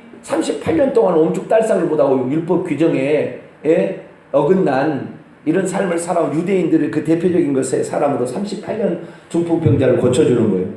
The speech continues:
그러면은 이것이 안식일을 준 거 아니에요? 안식, 안식일을 주는 거잖아요. 안식을 그 사람에게. 아니, 고쳐준다면은.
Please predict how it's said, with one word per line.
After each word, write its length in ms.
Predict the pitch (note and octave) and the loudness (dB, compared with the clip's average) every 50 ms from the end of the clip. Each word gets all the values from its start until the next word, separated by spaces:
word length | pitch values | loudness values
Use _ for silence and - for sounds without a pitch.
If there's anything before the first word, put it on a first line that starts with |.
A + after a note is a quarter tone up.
| - - - - | -14 -18 -14 -4
그러면은 580 | - F#3 F#3 F3+ D#3 C#3+ C#3 C3+ C3 A#2+ G2+ - - - - - - | 0 2 2 4 4 2 2 0 0 -2 -4 -6 -10 -16 -20 -8 -4
이것이 380 | C#3 D3 E3+ F3 E3+ - C#3+ A#2 | 0 4 4 4 4 4 2 0
안식일을 520 | G#2+ B2 C3 C#3+ - F#3+ E3+ E3+ F3 - | 2 0 0 0 0 2 2 4 2 2
준 180 | - C3 B2 A#2 | 2 2 2 2
거 100 | A2+ A2 | 2 2
아니에요? 320 | A2 G#2+ G#2 G2+ G2 - - - - - - - | 2 2 2 0 0 -2 -4 -8 -12 -16 -8 -4
안식, 360 | C3 C3 - - - - - - - | -2 0 2 2 2 0 0 -2 -2
안식일을 480 | - C#3 C#3+ C#3+ F#3 F#3 F#3+ D3 C#3 | -2 -2 0 0 0 0 0 0 0
주는 280 | - - C3+ C3+ B2+ A#2+ | 0 -2 -2 -2 0 0
거잖아요. 400 | A#2+ A2+ - - - - - - | 0 0 0 -2 -6 -6 -8 -10
안식을 460 | G#2+ A2 A2 - - G2 F#2 G2 - - | -8 -6 -4 -4 -4 -4 -4 -6 -8 -8
그 100 | - G2+ | -10 -10
사람에게. 580 | - - G#2+ G#2+ G2+ F#2 - - - - - - - - - - - | -8 -6 -6 -6 -6 -6 -8 -12 -14 -16 -16 -18 -20 -20 -20 -12 -4
아니, 160 | - C#3 C#3 | -2 -2 0
고쳐준다면은. 880 | - B2+ - - D#3 D3+ D3 - - B2 A2 G#2 F#2+ - - - - | 0 0 0 2 2 0 0 0 -2 -4 -4 -4 -6 -6 -10 -12 -14